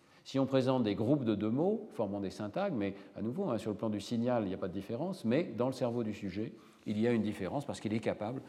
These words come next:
de structurer ces objets en syntagmes de deux mots. Et même chose ici au niveau de la phrase de quatre mots. Et vous voyez qu'on peut aussi faire disparaître le pic intermédiaire si les objets ne sont plus groupés par deux.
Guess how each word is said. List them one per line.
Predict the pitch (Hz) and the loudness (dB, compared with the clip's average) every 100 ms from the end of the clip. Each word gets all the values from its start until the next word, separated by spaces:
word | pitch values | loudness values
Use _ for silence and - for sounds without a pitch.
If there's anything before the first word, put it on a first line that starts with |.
| - - | -16 -8
de | 98 | -8
structurer | - 107 - 98 104 117 - - - | -4 -6 -4 -2 0 -2 -4 -16 -4
ces | 117 101 | 0 2
objets | 92 87 120 | 2 0 0
en | 113 | 0
syntagmes | - 98 110 113 104 | -2 -4 0 0 0
de | 98 | -2
deux | 92 101 | 0 0
mots. | 92 - - - - | -2 -4 -14 -16 -8
Et | 90 | -4
même | 98 92 | -2 -2
chose | 120 110 | -2 0
ici | 98 - 117 | -2 -2 0
au | |
niveau | 98 101 | 0 0
de | 95 | -2
la | 87 | -4
phrase | - 117 101 | -2 -2 0
de | 95 | -2
quatre | - 95 87 | -4 -6 -6
mots. | 90 147 190 - - | -4 -4 -6 -14 -14
Et | 87 | -8
vous | |
voyez | 101 | -6
qu'on | 131 | -4
peut | 101 98 | -4 -4
aussi | 98 | -4
faire | - 85 | -6 -6
disparaître | 98 - - 104 117 - | -6 -4 -2 0 -2 -4
le | 95 | -6
pic | - 110 | -6 -8
intermédiaire | 98 92 87 85 90 87 | -8 -6 -6 -6 -6 -6
si | - | -4
les | 95 90 | -4 -4
objets | 78 117 | -4 -4
ne | 127 | -4
sont | 98 | -6
plus | 82 117 | -6 -6
groupés | - 92 120 | -6 -6 -6
par | 113 101 | -4 -4
deux. | 95 | -6